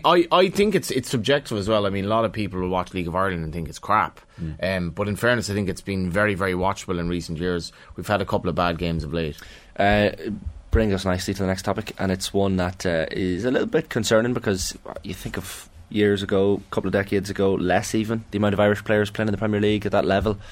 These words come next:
Speaker 3: Um, and the stats for this season just gone, twenty twenty-two to twenty-three season, the Premier League, thirteen Irish players played in the Premier League season, total of nine thousand three hundred and twenty minutes.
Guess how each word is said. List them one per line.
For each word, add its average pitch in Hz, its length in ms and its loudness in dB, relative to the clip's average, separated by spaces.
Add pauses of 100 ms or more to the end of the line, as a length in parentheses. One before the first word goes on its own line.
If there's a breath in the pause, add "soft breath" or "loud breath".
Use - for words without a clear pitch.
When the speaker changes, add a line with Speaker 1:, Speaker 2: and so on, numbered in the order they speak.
(300 loud breath)
Speaker 3:
Um, 98 400 2
and 101 80 0
the 92 60 -2
stats 131 260 2
for 113 100 -2
this 101 300 0
season 98 360 0
just 92 180 -2
gone, 95 300 2
twenty 98 240 -2
twenty-two 95 320 -2
to 85 80 -2
twenty-three 87 320 -4
season, 92 300 -2
the 92 60 -4
Premier 101 200 0
League, 95 200 2 (280 loud breath)
thirteen 151 420 4
Irish 107 260 6
players 92 440 0 (180)
played 98 160 0
in 95 80 0
the 92 60 -2
Premier 92 240 0
League 87 120 -2
season, 95 380 0 (300 loud breath)
total 107 240 4
of 104 60 0
nine 110 200 4
thousand 98 320 0
three 107 140 0
hundred 98 140 2
and 92 60 -6
twenty 92 260 0
minutes. 101 360 -2